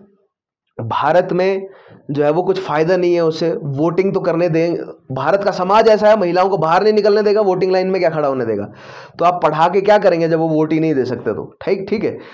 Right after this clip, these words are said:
और डेमोक्रेसी तो है नहीं जो आपको पढ़ा के फायदा है उनको, उनसे वोटिंग करा के, ठीक है? और समाज इतना गरीब है कि consumer जो है वो इतने बढ़ नहीं सकते। consume कौन कर रहा है? केवल middle वर्ग,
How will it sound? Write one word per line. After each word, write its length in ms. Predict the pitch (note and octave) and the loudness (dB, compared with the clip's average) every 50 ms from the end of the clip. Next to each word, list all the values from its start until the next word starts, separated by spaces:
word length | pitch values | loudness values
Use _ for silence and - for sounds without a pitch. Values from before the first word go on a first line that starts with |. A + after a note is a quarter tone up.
| - - - - - | -20 -20 -12 -4 0
और 400 | E3+ F#3 - - - - _ _ _ _ _ _ _ _ _ _ _ _ - E3 | 0 0 0 -2 -10 -16 _ _ _ _ _ _ _ _ _ _ _ _ -4 0
डेमोक्रेसी 520 | D3+ E3+ G3 G#3+ A3+ A3 A3+ A3 G#3+ A#3+ | 2 2 4 4 4 6 6 4 4 4
तो 80 | A#3 A3+ | 2 2
है 220 | G3 G3 G3+ A3 | 4 4 4 4
नहीं 180 | A#3 B3 B3+ B3 | 4 2 2 2
जो 100 | A3+ A#3 | 4 6
आपको 260 | A3 A3 A3 A3 A#3 | 6 4 4 2 0
पढ़ा 260 | - G#3 F#3 F3+ F#3 | 2 2 2 2 2
के 120 | F#3+ G#3+ G#3+ | 2 2 2
फायदा 340 | G#3+ F#3 F#3 F#3+ F#3+ G#3+ | 2 2 2 4 4 4
है 60 | G#3 G3+ | 4 4
उनको, 280 | G3 F#3+ F#3+ F#3 G3+ | 4 2 0 2 2
उनसे 320 | G3 F3 F#3 F3+ F3 G3 G3+ | 2 2 0 0 0 0 2
वोटिंग 320 | F#3+ F#3+ F3+ F#3 F#3+ F#3 | 2 2 2 2 0 2
करा 180 | E3+ E3 E3 D#3 | 2 2 2 2
के, 200 | D3 D3 C3 C3+ - - _ _ _ _ - - - - - - - | 2 -2 -6 -8 -10 -18 _ _ _ _ -20 -20 -20 -20 -14 -6 -2
ठीक 160 | G3 B3 - | 0 2 2
है? 180 | - - - - - - - | 2 0 -2 -6 -12 -8 -2
और 140 | - F3 F3 | 0 0 0
समाज 340 | E3+ G3 F#3+ G#3 A3+ A#3 A#3+ | 0 0 0 2 4 4 2
इतना 240 | A#3+ A#3+ A#3+ B3 A#3 | 2 0 0 0 2
गरीब 340 | G3 G3+ G3+ A3+ A#3+ A#3 | 2 2 2 2 2 4
है 100 | A3+ A3+ | 4 4
कि 100 | A3+ B3 | 4 2
consumer 480 | A#3+ A3+ G3 G3 F#3+ G3 G3 G#3 G#3+ A3 | 0 0 0 0 2 2 2 2 2 0
जो 160 | F#3+ F3+ F#3 | 2 2 2
है 80 | F3+ F3+ | 2 2
वो 120 | F#3 G3 | 2 0
इतने 220 | F#3+ F#3+ G3 G#3 F#3 | 0 0 0 0 0
बढ़ 180 | D#3 E3 E3+ | 0 2 2
नहीं 120 | F#3 G3+ G#3 | 4 4 4
सकते। 340 | G3+ G3 G3+ G3 F#3+ F3 | 2 0 -2 -2 -4 -4
consume 480 | E3+ - F3 E3 E3+ E3 G3 A3+ A#3 A#3 | -2 -2 -2 -2 0 0 2 2 2 2
कौन 240 | A#3 A3 G#3+ G#3+ G3+ | 2 2 2 2 2
कर 100 | F#3+ F3+ | 0 2
रहा 120 | F3 E3 | 2 2
है? 60 | D3 | 2
केवल 320 | D3 D#3 D#3+ D3+ D#3+ D#3 D3 | 2 0 0 0 0 -2 -2
middle 300 | D3+ D#3 E3+ F#3+ G#3+ G#3+ | -2 -2 0 0 0 2
वर्ग, 280 | G3 F3+ E3+ D#3+ D3+ | 2 0 0 -2 -6